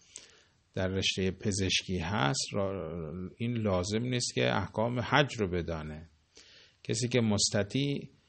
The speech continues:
شده باید احکام حج رو یاد بگیره، اما کسی که مستطیع نیست،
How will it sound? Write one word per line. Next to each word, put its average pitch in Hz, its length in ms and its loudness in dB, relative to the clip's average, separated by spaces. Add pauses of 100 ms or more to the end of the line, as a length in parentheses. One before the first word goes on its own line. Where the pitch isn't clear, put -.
(180)
شده 131 460 6
باید 98 300 6
احکام 90 420 0
حج 85 360 -2
رو 82 340 -4
یاد 85 280 -4
بگیره، 82 600 -6
اما 123 180 0
کسی 123 260 -2
که 127 120 0
مستطیع 110 640 2
نیست، 120 540 0